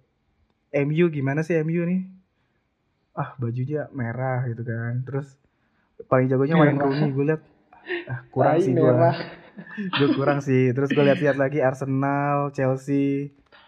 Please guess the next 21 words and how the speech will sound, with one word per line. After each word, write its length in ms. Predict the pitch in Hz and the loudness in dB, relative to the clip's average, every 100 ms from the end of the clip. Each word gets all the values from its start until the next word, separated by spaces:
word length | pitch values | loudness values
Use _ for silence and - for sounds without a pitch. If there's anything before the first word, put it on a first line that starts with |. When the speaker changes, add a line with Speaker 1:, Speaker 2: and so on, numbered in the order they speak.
| _ _ | _ _
Speaker 1:
Liverpool. 880 | 127 127 127 131 127 147 143 147 147 _ _ - - - _ _ _ _ | -6 -6 -4 -6 -4 -2 0 -2 -6 _ _ -14 -12 -16 _ _ _ _
Baru 300 | - 127 135 | 0 0 0
gua 160 | 139 151 | 0 0
liat 160 | 151 | 0
City 320 | 170 165 185 160 | -2 0 0 2
kan. 380 | 143 147 156 - - | 0 -2 -6 -8 -2
Ditambah 460 | 139 131 127 165 180 - _ _ _ _ _ _ | 0 2 2 4 2 -2 _ _ _ _ _ _
gua 160 | 139 160 | 0 2
dapet 320 | 156 139 - | 2 -2 -2
info 320 | 143 139 151 | -2 2 2
dari 160 | 135 127 | 2 2
temen 240 | 131 135 | 0 0
gua, 320 | 160 160 151 | 4 4 4
ada 560 | - 131 135 131 127 _ _ _ _ _ _ _ _ - | 2 0 2 2 0 _ _ _ _ _ _ _ _ -8
pemain 260 | - 143 139 | 0 2 4
jagonya 460 | 143 139 143 139 | 4 4 2 2
gitu, 400 | 160 185 175 170 | 2 2 2 2
Sergio 400 | 165 139 147 139 | 2 0 2 4
Aguero 320 | 135 147 170 | 4 4 2
baru 160 | 165 151 | 4 2
masuk. 560 | 156 175 170 165 160 | 2 0 2 2 2